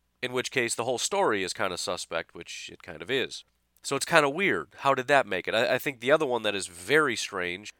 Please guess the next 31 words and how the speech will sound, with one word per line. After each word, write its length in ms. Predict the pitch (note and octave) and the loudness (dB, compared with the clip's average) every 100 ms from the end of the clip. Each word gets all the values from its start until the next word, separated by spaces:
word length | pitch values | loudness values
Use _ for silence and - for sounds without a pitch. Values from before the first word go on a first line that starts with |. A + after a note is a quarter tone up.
| _ | _
that 100 | G#2 | 0
a 60 | G2 | 4
lot 200 | A2 C#3 | 6 6
of 80 | C3+ | 6
people 240 | A#2 G2+ | -4 -8
pointed 340 | - G#2+ F#2+ F2+ | -8 -4 0 2
out, 260 | F#2+ G#2+ _ _ _ _ | 2 0 _ _ _ _
was 160 | A#2+ A2+ | -4 -2
the 120 | A#2 | -2
conversation 920 | - D3 C3 A#2 C#3+ C3 - G2+ G2+ _ - - - - | 4 6 6 2 2 2 0 -6 -12 _ -18 -16 -16 -8
in 140 | A2+ A#2 | -4 -2
which 200 | A2+ B2 | -2 2
Mark 240 | C#3 - | 2 2
Murphy, 560 | B2+ B2 A2 G2 G2 G#2+ E2 F2 C2+ - | 0 0 -2 -8 -10 -16 -20 -18 -8 0
as 240 | A2+ A2 | 0 0
the 80 | G#2 | -4
story 380 | - E3+ C#3+ A#2+ | -2 0 2 2
goes, 500 | E3 C3 G2 G2+ - - _ _ | 4 6 4 -2 -10 -20 _ _
called 300 | - D3+ D3+ | 6 8 8
up 120 | D3 | 6
Aaron 220 | C#3 C3+ A#2+ | 6 4 6
Rodgers 500 | A#2+ A#2 G2+ F#2+ F#2+ | 6 6 4 -4 -6
and 140 | G2 | -4
said, 180 | A#2 G#2+ | -4 -2
"Just 200 | B2 - | -2 -2
so 80 | B2+ | -2
you 100 | B2 | 0
know, 140 | A#2+ | 0
we 120 | A2+ | -2
hired 460 | G#2+ A#2 A2+ G#2+ G#2 | 0 2 2 0 -6
LaFleur." 600 | A#2 G#2+ A2 G2 F#2 | -8 -8 -6 -4 -4